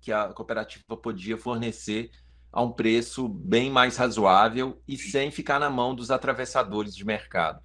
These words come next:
Com a implementação do mei e com a sobretaxa, os impostos das cooperativas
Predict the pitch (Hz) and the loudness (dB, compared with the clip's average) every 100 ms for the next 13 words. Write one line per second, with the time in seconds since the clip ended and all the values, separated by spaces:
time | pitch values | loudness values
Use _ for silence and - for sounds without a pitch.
0 | - - - - - - - 165 180 156 | -20 -20 -20 -20 -20 -10 0 2 2 2
1 | 147 139 127 - 123 110 101 110 147 160 | 0 2 2 2 -2 -2 0 0 0 0
2 | 117 98 - - - - 165 175 151 156 | -2 -4 -12 -20 -20 -10 -8 -4 4 6
3 | 151 147 127 - - 120 117 113 - 175 | 6 6 2 -6 0 6 6 4 0 2
4 | 135 123 - 127 156 147 - 123 113 117 | 2 2 6 10 10 8 4 -2 -2 -2
5 | 120 113 131 156 160 110 110 - 120 117 | -6 -4 0 0 0 -4 -6 -6 -6 -4
6 | 104 - 156 160 113 92 - | -4 -4 -8 -6 -8 -10 -16